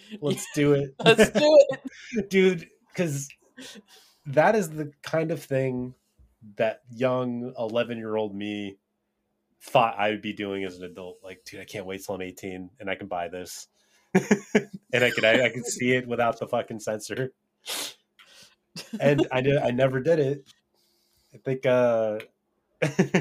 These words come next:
Speaker 1: I think I have to, to have closure <laughs> for the, the child in me.
Speaker 2: <laughs>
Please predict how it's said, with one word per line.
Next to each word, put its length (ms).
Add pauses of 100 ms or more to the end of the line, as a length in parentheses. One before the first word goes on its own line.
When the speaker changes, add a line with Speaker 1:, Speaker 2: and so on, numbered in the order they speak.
(200)
Speaker 1:
I 100
think 180
I 80
have 320
to, 320 (460)
to 80
have 180
closure 720 (120)
<laughs> 60
for 340
the, 260 (120)
the 160
child 380
in 140
me. 240 (960)
Speaker 2:
<laughs> 300